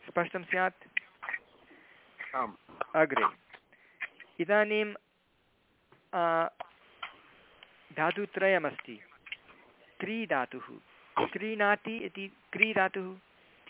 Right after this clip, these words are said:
Speaker 1: अनन्तरं जी धातुः, जयति, अनन्तरम् ई धातुः अस्ति अध्ययने, अध्ययने, अध्ययने कश्चन धातुः अस्ति ई धातुः।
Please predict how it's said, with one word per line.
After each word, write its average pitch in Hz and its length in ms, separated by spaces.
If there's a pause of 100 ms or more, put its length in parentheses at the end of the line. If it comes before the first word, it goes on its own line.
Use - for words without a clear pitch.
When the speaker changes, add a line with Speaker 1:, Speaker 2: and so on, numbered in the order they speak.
(180)
Speaker 1:
अनन्तरं 175 500 (640)
जी 202 280
धातुः, 123 460 (280)
जयति, 185 440 (2250)
अनन्तरम् 196 580 (920)
ई 240 140
धातुः 147 460
अस्ति - 360 (300)
अध्ययने, 147 800 (520)
अध्ययने, 170 560 (240)
अध्ययने 196 720
कश्चन 190 420
धातुः 170 360
अस्ति 190 300 (180)
ई 175 120
धातुः। 127 500